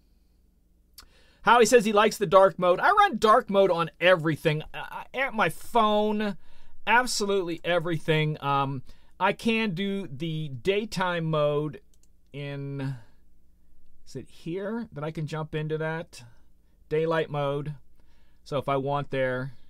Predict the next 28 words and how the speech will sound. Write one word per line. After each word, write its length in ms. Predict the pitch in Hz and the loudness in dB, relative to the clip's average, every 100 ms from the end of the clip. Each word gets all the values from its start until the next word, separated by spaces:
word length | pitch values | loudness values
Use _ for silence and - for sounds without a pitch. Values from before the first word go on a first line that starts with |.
| - - - - - | -20 -20 -20 -20 -18
so 80 | - | -12
that's 260 | 117 135 - | -8 -8 -8
just 340 | 151 135 - | -6 -6 -4
deck 260 | 131 135 - | -6 -6 -6
la-, 100 | 131 | -6
it's, 400 | - 123 - - | -6 -6 -8 -6
uh, 400 | 120 110 110 107 | -4 -4 -6 -8
a 140 | 110 110 | -10 -10
color 300 | - 147 135 | -6 -4 -6
scheme, 520 | - 131 127 123 127 | -8 -10 -8 -10 -10
and 100 | 110 | -10
I 60 | 113 | -8
run 360 | 117 117 117 - - | -8 -8 -10 -14 -16
not, 180 | 120 120 - - - - - | -12 -12 -14 -20 -20 -20 -14
uh, 140 | 117 107 | -10 -10
default 540 | 139 127 - 127 120 | -8 -8 -4 -2 -2
or 100 | 113 | -6
dark. 440 | 98 120 117 113 - - - | -6 -4 -6 -8 -16 -20 -12
See, 120 | 143 | -4
that's 220 | 147 147 | -2 -2
the 80 | 131 | -6
gray, 560 | 117 135 135 135 135 - - - - | -4 0 2 2 -2 -6 -18 -20 -14
and 260 | 110 117 117 | -8 -6 -6
you 120 | 131 | -6
can 140 | 127 | -8
do 100 | 120 | -10
color 320 | 107 127 120 | -8 -6 -6
scheme 640 | 113 - 117 113 113 107 | -8 -10 -8 -6 -6 -8